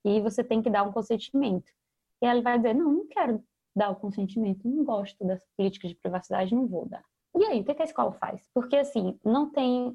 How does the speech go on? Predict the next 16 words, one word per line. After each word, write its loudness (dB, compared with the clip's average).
obrigação, -2
né, 0
agora, 2
ela 4
não 2
tá 2
fornecendo 2
outra 0
alternativa, 0
a 4
educação, 0
ela 2
é 4
obrigatória, 0
né, -2
é, 0